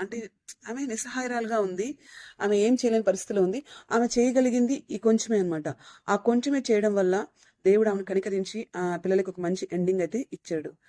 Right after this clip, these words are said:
నేను ఈ, ఈ, నేను ఈ టాపిక్ ఎందుకు చెప్-, నేను డిస్కస్ చేస్తున్నానంటే,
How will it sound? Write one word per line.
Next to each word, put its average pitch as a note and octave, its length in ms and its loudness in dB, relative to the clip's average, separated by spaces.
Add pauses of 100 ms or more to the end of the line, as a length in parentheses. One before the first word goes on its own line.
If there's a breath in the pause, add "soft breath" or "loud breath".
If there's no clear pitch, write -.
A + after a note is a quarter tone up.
(720 loud breath)
నేను A#3+ 300 6
ఈ, A#3+ 80 0 (440)
ఈ, A3 180 2
నేను A3+ 240 0
ఈ A3 40 0
టాపిక్ G#3+ 420 -2
ఎందుకు G3 240 -8
చెప్-, F3+ 420 -8
నేను F3+ 140 4
డిస్కస్ F#3 400 0
చేస్తున్నానంటే, D3+ 720 -2